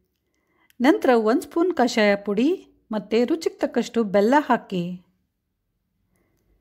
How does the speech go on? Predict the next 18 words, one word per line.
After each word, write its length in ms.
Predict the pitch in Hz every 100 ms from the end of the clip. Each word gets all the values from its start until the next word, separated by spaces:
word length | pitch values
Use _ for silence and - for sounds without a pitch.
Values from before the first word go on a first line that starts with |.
| _ _ _ 247
ಒಂದು 220 | 254 247
ಎರಡರಿಂದ 340 | 311 381 403 381
ಮೂರು 300 | 277 254 277
ನಿಮಿಷ 280 | 262 247 214
ಚೆನ್ನಾಗಿ 500 | 220 233 247 269 233
ಕುದಿಸಿ. 640 | 240 226 180 - 185 175 - _ _ _ _ _ _ _ _ _ _ _ _ _
ಫ್ರೆಂಡ್ಸ್, 360 | _ 330 415 -
ನೀವು 140 | 285
ಬೆಲ್ಲದ 400 | 240 226 247 254
ಬದಲು 300 | 240 233 220
ಸಕ್ಕರೆ 340 | 262 247 262 285
ಕೂಡ 200 | 285 269
ಯೂಸ್ 300 | 262 240 233
ಮಾಡಬಹುದು. 520 | 208 196 185 185 185 262 381 _ _ _ _ _ _ _ _ _ _ _ _ _
ಒಂದು 180 | 254 262
ಮೂರು 220 | 262 359
ನಿಮಿಷದ 300 | 403 381 311 240
ನಂತರ 300 | 226 208